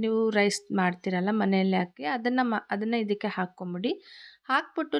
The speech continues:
ನೀವು ಇದ್ರ ಮೇಲೆ ಏನಾದ್ರೂ ಹೂ ಇಟ್ಟಿದ್ದೆ ಆದ್ರೆ ನೀವು ಎಷ್ಟೇ ದಿನ ಇದನ್ನ ಇಟ್ರುನು ಇದ್ರಲ್ಲಿರೋ ತೇವಾಂಶ ಎಲ್ಲ ಅಕ್ಕಿ ಎಳ್ಕೊಂಬಿಡುತ್ತೆ. ನೀರಾಂಶ ಏನಾದ್ರೂ ಇದ್ರೆ ಅದ್ರಲ್ಲಿ. ನೋಡಿ,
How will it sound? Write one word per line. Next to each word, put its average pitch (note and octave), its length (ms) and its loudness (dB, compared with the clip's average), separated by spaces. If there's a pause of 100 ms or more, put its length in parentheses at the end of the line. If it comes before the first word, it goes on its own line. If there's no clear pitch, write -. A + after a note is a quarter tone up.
ನೀವು B3+ 160 0
ಇದ್ರ A3 140 2 (100)
ಮೇಲೆ G#3 240 2
ಏನಾದ್ರೂ G3 300 2 (120)
ಹೂ G3 100 2 (140)
ಇಟ್ಟಿದ್ದೆ F#3+ 420 -6
ಆದ್ರೆ G#3 180 -4 (480)
ನೀವು C4 220 -6 (220)
ಎಷ್ಟೇ D4+ 240 2 (100)
ದಿನ C4 160 4 (100)
ಇದನ್ನ A3 240 2 (120)
ಇಟ್ರುನು G3+ 380 -2 (100)
ಇದ್ರಲ್ಲಿರೋ G#3 420 2 (100)
ತೇವಾಂಶ G#3 380 2 (160)
ಎಲ್ಲ A3 120 2 (180)
ಅಕ್ಕಿ - 220 -8 (100)
ಎಳ್ಕೊಂಬಿಡುತ್ತೆ. F#3+ 640 -2 (440)
ನೀರಾಂಶ A3+ 440 -2 (140)
ಏನಾದ್ರೂ G3+ 360 0
ಇದ್ರೆ F#3 260 6
ಅದ್ರಲ್ಲಿ. F#3 360 4 (480)
ನೋಡಿ, D#4 160 -4